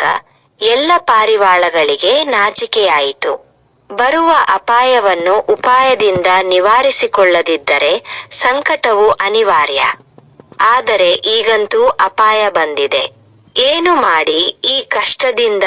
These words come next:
ತಪ್ಪಿಸಿಕೊಳ್ಳಬಹುದು? ನೀನೇ ಉಪಾಯ ಹೇಳು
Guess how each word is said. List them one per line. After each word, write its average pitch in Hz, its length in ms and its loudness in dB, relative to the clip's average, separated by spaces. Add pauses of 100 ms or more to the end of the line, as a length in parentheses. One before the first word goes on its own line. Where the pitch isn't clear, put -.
(100)
ತಪ್ಪಿಸಿಕೊಳ್ಳಬಹುದು? 175 1500 0 (460)
ನೀನೇ 339 500 0
ಉಪಾಯ 208 600 2
ಹೇಳು 151 600 0